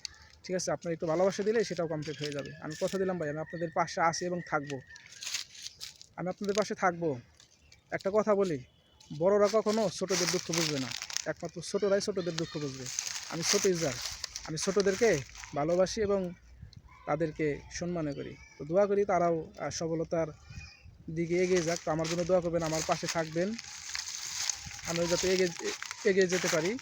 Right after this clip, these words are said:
তো আপনাদের সাপোর্ট নিয়ে আমি এগিয়ে যেতে চাই। তো YouTube-এ একটু বেশি বেশি করে ভালোবাসা দেন, একটু বেশি বেশি করে সাপোর্ট করেন।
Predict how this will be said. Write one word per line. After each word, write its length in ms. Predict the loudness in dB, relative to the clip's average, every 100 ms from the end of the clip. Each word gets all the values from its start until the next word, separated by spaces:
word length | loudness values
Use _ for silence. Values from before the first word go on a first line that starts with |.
| -8 -10 -12 -14 -16 -16 -16 -6
তো 60 | -4
আপনাদের 260 | -2 0 0
সাপোর্ট 360 | 0 -2 -2
নিয়ে 120 | 0
আমি 100 | 2
এগিয়ে 180 | 2 0
যেতে 200 | -2 -4
চাই। 180 | -2 -2 -2
তো 60 |
YouTube-এ 340 | -2 0 -2 -2
একটু 180 | -2
বেশি 160 | -4 -4
বেশি 160 | -6 -2
করে 140 | 0
ভালোবাসা 420 | 2 0 -2 -2
দেন, 140 | -4 -6
একটু 260 | -6 -4
বেশি 220 | -2 -4 -4
বেশি 140 | -4
করে 140 | -4
সাপোর্ট 360 | -2 -4 -6 -4
করেন। 280 | -2 -2